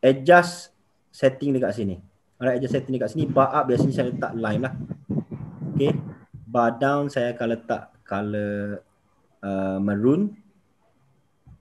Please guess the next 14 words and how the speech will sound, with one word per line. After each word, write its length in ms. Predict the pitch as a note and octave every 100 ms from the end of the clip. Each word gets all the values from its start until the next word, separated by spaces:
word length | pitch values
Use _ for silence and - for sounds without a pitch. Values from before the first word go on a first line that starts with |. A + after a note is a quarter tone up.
| _ _ _ _ _ _ _
Okey, 160 | - A#2
bar 320 | A2 A2 A2 -
up, 160 | B2+ -
saya 160 | A2
letak 320 | G#2+ - G2
green. 320 | G#2+ B2 D#3 E3 - _ _ _ _ _ _ _ _ _ _ _ _ _ _ _ _ _ - - _ _ _ _ _ _ _ _ _ _ _
Okey. 240 | A2 G2 F#2 - - _ -
Bull 240 | A2 C3+
candle, 400 | C3+ C#3 C#3 D#3
saya 240 | D3+ C3+ A#2+
letak 320 | B2 - - - _
merah. 400 | A2 A2+ C3+ - - _ _ - _ _ _ _ _ _ _ _ _ _ _ - - - _ _ _ _ _ _
Eh, 160 | - B2
sorry. 160 | C3+